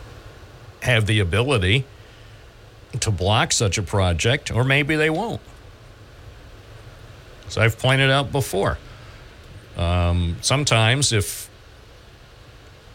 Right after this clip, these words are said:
people are intent on doing a project like the expressway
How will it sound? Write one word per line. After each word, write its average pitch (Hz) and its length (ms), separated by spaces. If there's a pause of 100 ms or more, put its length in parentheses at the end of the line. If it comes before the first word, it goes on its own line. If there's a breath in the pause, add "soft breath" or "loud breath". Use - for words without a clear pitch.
(240)
people 117 380
are 98 360 (180)
intent 139 540
on 110 160
doing 117 280
a 101 40
project 135 680
like 117 220
the 151 120
expressway 151 680